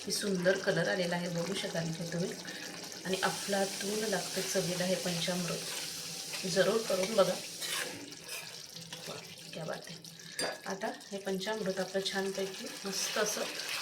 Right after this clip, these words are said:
सरभरीत झालेलं आहे, बघू शकाल तुम्ही, दाटसर झालेलं आहे दाण्याच्या कुटामुळे. जबरदस्त. तर गॅस बंद करते आणि सगळ्यात शेवटी भरपूर सारी बारीक चिरलेली कोथिंबीर घालून घेऊया.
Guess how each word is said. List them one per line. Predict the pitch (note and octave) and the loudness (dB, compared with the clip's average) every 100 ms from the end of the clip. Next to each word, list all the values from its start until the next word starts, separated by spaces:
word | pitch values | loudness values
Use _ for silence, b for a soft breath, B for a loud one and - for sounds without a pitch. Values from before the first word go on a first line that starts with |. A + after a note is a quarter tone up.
| - - | 0 4
सरभरीत | G3+ F#3 G3+ G#3+ | 6 6 4 4
झालेलं | F#3+ G3 F3 G3 | 2 2 2 4
आहे, | F#3+ F3 F3+ | 4 2 2
बघू | E3+ F#3+ | 2 4
शकाल | G3 F3+ E3+ E3+ | 4 2 2 0
तुम्ही, | F3 | 2
दाटसर | F#3 E3 - - G#3 A3 | 6 4 4 2 4 4
झालेलं | F#3 D#3+ E3 | 4 4 2
आहे | F3 | 2
दाण्याच्या | - - F#3+ F3+ E3 - | 2 6 10 10 8 6
कुटामुळे. | F#3 F3 F#3 F3 A3+ - - - - - - - - - - - - - - - - - G3 | 6 6 4 2 0 -2 -2 -2 -2 -2 -2 -2 -2 -2 -2 -2 -2 -2 -2 0 0 2 6
जबरदस्त. | F#3 - - - - - - - - - - | 6 6 4 4 4 4 2 2 2 2 4
तर | F3 | 8
गॅस | F3+ - - - - - - - - | 10 10 8 4 2 0 0 -2 -2
बंद | F#3+ G3 F#3+ | 4 6 6
करते | G#3 B3+ F3+ F3+ F#3 - - - - - | 6 6 4 2 0 -2 -4 -6 -8 -4
आणि | F#3+ | -2
सगळ्यात | F#3+ F3+ G3 | 2 6 6
शेवटी | - A3+ G3+ G3 - - - - - - - - | 4 0 0 -2 -4 -6 -10 -10 -6 -4 -4 -4
भरपूर | F#3+ F#3+ E3+ F#3+ | 2 2 2 -4
सारी | - F#3+ G3+ - - - - | 0 0 0 -6 -14 -14 -8
बारीक | F#3 F#3 F#3+ | -2 0 0
चिरलेली | - G3 F#3+ E3+ E3+ - - - - - | 0 -2 0 0 -2 -6 -14 -18 -20 -10
कोथिंबीर | F#3 - G3 F#3+ F#3 | -10 -4 0 2 0
घालून | E3 - | -4 -6
घेऊया. | E3+ - - | -8 -8 -8